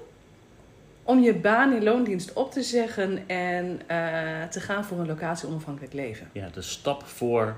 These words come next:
Speaker 2: ready for take-off.
Speaker 1: Precies.
Speaker 2: Ja.
Speaker 1: En, eh, toen hadden we het ook over, eh, hè, het, het, de stap zetten om je ticket te boeken, de stap zetten om naar het vliegveld te gaan. En, maar er zit natuurlijk, bij travel zit er natuurlijk veel meer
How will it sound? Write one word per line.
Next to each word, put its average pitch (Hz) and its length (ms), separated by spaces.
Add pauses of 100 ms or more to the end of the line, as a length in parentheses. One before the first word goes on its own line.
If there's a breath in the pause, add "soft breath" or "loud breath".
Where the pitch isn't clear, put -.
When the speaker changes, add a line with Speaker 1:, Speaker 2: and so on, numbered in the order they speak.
(100)
Speaker 2:
ready 101 240
for - 120
take-off. 76 500 (520 loud breath)
Speaker 1:
Precies. 233 600
Speaker 2:
Ja. - 180
Speaker 1:
En, 202 440
eh, 190 340
toen 208 120
hadden 262 280
we 220 60
het 214 40 (100)
ook - 120
over, 196 400
eh, - 220 (180)
hè, 269 120 (180)
het, 190 120
het, 196 280
de 190 100
stap 247 320
zetten 190 340
om 185 220 (320 loud breath)
je 202 100
ticket 233 280
te 202 100
boeken, 165 360
de 170 80
stap 226 300
zetten 202 400
om 196 120
naar 202 120
het 202 140
vliegveld 170 440
te 156 100
gaan. 139 360
En, 185 200 (540 loud breath)
maar 220 120
er 269 60
zit 262 320
natuurlijk, 247 440
bij 208 140
travel 247 440
zit 214 200
er 196 80
natuurlijk 185 380
veel 220 380
meer 180 440